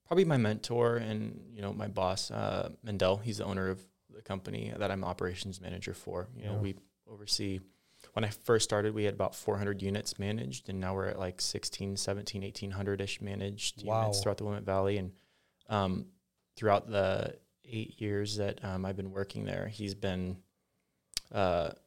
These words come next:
Speaker 1: he's a good role model. He leads by example, but he, he'll call you out as well, you know, um,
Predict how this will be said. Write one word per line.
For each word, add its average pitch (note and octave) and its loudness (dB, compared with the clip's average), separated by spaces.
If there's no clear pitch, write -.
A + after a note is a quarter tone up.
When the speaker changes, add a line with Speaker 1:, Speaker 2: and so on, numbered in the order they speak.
Speaker 1:
he's B2 0
a A2 4
good G#2+ 6
role G2 6
model. G2+ 4
He A2 0
leads G#2 0
by G#2+ 2
example, F#2+ -2
but - -4
he, F#2+ -4
he'll G#2 -6
call F#2+ -2
you F#2 -2
out F2 -2
as G2 -4
well, F#2 -4
you G#2 -6
know, F2 -4
um, G2 -6